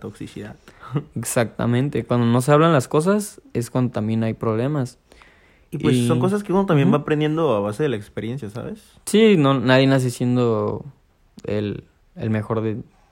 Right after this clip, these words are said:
Speaker 2: de, en, en, en, en una relación. Y no hay una, no hay una relación, no creo que haya una
Speaker 1: Perfecta.
Speaker 2: relación, ajá, no hay una relación perfecta ni ideal,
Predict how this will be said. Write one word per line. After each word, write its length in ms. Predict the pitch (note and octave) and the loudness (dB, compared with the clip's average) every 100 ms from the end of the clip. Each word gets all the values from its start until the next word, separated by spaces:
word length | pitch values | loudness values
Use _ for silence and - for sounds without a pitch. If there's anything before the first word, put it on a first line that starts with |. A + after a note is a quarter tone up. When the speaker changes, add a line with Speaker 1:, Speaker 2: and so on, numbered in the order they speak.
| _ | _
Speaker 2:
de, 180 | - - | -12 -8
en, 200 | G#2 G#2 - | -8 -10 -8
en, 320 | G#2+ G#2 G#2 | -6 -4 -4
en, 340 | G#2 G2 G2 - | -4 -4 -6 -6
en 100 | G#2+ | -2
una 240 | G#2 A2 | 0 0
relación. 460 | A2+ G2+ G2+ C3 D3+ - - - | 0 -2 -2 -2 -2 -8 -14 0
Y 80 | |
no 80 | B2+ | 4
hay 60 | C3+ | 6
una, 280 | D3+ E3+ E3+ | 6 6 6
no 200 | C#3 C#3+ | 4 4
hay 80 | D3+ | 6
una 100 | E3 | 6
relación, 580 | F3+ E3+ B2+ C3 B2+ B2+ - | 4 4 4 2 0 -2 -2
no 160 | C3 | -2
creo 140 | B2+ C#3+ | -2 0
que 80 | |
haya 80 | C3 | 0
una 120 | C3+ C3+ | 2 2
Speaker 1:
Perfecta. 180 | C3 A2 | 0 0
Speaker 2:
relación, 380 | A2 A#2 A#2 A2 | 0 0 0 0
ajá, 220 | A#2+ B2+ | 2 2
no 120 | A2+ A#2 | 2 2
hay 80 | |
una 140 | B2 C#3+ | 2 2
relación 380 | C3+ A#2+ A#2 G#2 | 2 0 -2 -4
perfecta 440 | A#2 C3 B2 C3+ | -2 -2 -2 0
ni 120 | C3+ | 0
ideal, 420 | A#2 G#2 A#2 D3+ | 2 2 2 2